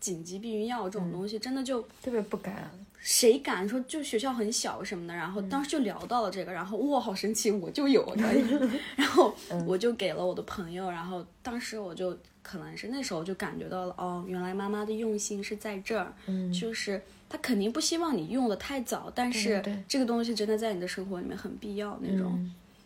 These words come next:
Speaker 1: 然后这种，这种小事儿太多了，我妈妈跟我
Speaker 2: 嗯。
Speaker 1: 就是很多事情那样子，我跟别人去聊，他们就会觉得，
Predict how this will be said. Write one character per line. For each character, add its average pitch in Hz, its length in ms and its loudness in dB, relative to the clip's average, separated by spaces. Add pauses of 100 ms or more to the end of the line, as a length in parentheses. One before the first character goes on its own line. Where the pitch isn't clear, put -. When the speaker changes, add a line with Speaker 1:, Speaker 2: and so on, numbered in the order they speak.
(220)
Speaker 1:
然 208 100 -8
后 220 60 -4
这 339 160 -2
种， 233 240 -2
这 508 140 -2
种 262 140 0
小 196 200 0
事 220 120 -4
儿 240 40 -2
太 262 240 -4
多 202 220 0
了， 202 160 0
我 185 60 0
妈 202 120 0
妈 214 180 2
跟 220 220 -2
我 202 180 -4 (240)
Speaker 2:
嗯。 185 300 -6 (500)
Speaker 1:
就 254 120 -4
是 220 260 -2
很 214 240 2
多 220 140 6
事 320 160 0
情 214 200 -2
那 202 60 -4
样 208 100 -2
子， 208 80 -2
我 185 140 0
跟 208 180 -4
别 220 100 -6
人 208 100 -4
去 226 180 -2
聊， 190 280 -4
他 208 80 -4
们 196 120 -2
就 196 80 -6
会 196 160 -6
觉 - 120 -12
得， 202 180 -12